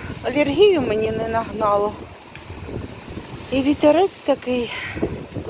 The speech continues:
Бо дворами будеш, що? Амброзія може бути, а може і ні, не знаю. Троянди які.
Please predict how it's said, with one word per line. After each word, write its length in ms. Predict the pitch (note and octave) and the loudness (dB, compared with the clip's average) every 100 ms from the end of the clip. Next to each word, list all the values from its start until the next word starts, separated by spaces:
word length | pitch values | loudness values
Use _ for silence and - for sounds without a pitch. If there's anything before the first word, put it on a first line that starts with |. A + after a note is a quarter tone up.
| - - - - | -10 -14 -16 -2
Бо 100 | B3 | -2
дворами 520 | A3+ C#4 D4 E4+ F#4 | 2 4 6 4 2
будеш, 560 | D4+ E4+ - E4 - - - - - | 0 -4 -2 -4 -4 -8 -12 -20 -14
що? 320 | - A#3 F3 E3+ - - - - - - | -6 -2 -2 -4 -16 -20 -20 -18 -12 2
Амброзія 600 | F4+ A4 A#4 B4 G4+ C#4 | 4 6 6 6 4 2
може 300 | A3+ A3 G#3 | 0 -2 -4
бути, 300 | F3+ D#3+ F#3 | -6 -2 0
а 60 | |
може 280 | A3+ D#4 E4+ | 2 0 2
і 120 | D4 | 2
ні, 200 | C4 C#4+ | 2 4
не 160 | F4 A#3+ | 4 2
знаю. 460 | G#3 A3+ C#4 C#4 F#3 - - - - - - - - A3 - - - - | -2 0 2 2 -2 -12 -20 -20 -20 -18 -18 -18 -6 -2 -2 -4 -8 -8
Троянди 800 | F3 F3 E3+ F#3 B3+ D#4 C4+ B3+ | -6 -4 -2 -2 0 2 2 0
які. 480 | A#3+ A#3+ - A#3+ | -2 -6 -2 -2